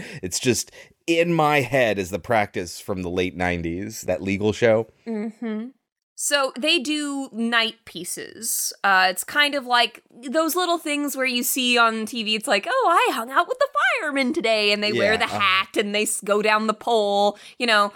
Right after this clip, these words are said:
Speaker 2: "We saved a cat together." Like, that's kind of the shit that you see. So she's interviewing these, uh, firefighters, and they're explaining that actually, surprisingly, eighty-five percent of their calls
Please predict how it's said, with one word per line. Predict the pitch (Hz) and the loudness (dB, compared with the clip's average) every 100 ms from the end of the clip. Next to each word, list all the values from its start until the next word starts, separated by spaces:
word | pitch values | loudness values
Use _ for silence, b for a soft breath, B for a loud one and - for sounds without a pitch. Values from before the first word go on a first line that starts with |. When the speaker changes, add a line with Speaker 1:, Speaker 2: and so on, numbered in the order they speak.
| B | B
Speaker 2:
"We | 359 | -2
saved | 480 - 202 233 359 | 0 -2 -2 -4 -8
a | |
cat | - 453 - - | 0 0 0 -8
together." | 214 190 165 160 | -2 0 0 -4
Like, | 185 240 | 0 0
that's | 311 339 - | 2 0 0
kind | - 285 | -2 0
of | 262 | 0
the | 226 | -2
shit | - 220 | -2 -4
that | 214 - | -4 -4
you | 202 | -2
see. | 247 170 165 B B B | 0 -2 -4 B B B
So | - 247 226 220 202 B B - | -2 2 4 4 0 B B -6
she's | - 392 | 2 2
interviewing | 381 311 285 277 277 262 254 247 233 | 4 2 2 2 0 0 -2 -10 -8
these, | 240 226 220 208 - - | -6 -4 0 0 0 2
uh, | 208 190 | 4 4
firefighters, | - 240 220 220 240 214 202 208 | 4 4 4 2 2 4 4 2
and | 254 302 | 0 0
they're | 349 | 0
explaining | 339 - 269 262 254 254 | -2 -6 -2 -2 -2 -2
that | 226 214 | 0 2
actually, | 214 233 247 294 247 240 233 B B _ _ - | 2 2 0 -6 -4 -6 -8 B B _ _ -8
surprisingly, | - 233 226 220 240 262 277 294 - | -6 0 2 2 0 -8 -8 -8 -4
eighty-five | 214 247 302 254 262 262 - | -4 -4 -4 0 0 0 -4
percent | 254 240 - 330 214 226 - | -6 -4 0 2 2 2 0
of | 196 | 0
their | 214 | 0
calls | 214 - 320 254 208 | -2 2 4 6 4